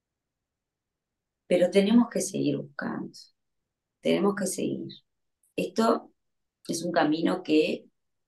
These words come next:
nosotros lo que estamos haciendo, se estima que hay una distancia entre quince y treinta años, es muchísimo.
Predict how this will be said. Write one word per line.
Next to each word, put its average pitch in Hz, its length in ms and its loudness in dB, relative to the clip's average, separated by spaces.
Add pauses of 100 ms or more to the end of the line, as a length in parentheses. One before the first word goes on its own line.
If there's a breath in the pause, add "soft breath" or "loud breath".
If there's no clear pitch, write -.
(440)
nosotros 180 540 0
lo 180 100 6
que 156 80 0
estamos 165 340 -2
haciendo, 175 380 -2
se 180 100 -2
estima 196 400 -4
que 156 120 0
hay - 200 0
una 170 120 -6
distancia 175 520 -8
entre 143 300 -12
quince 214 380 -4
y 170 100 -16
treinta - 420 -6
años, 170 300 -10
es 190 120 -12
muchísimo. - 600 -10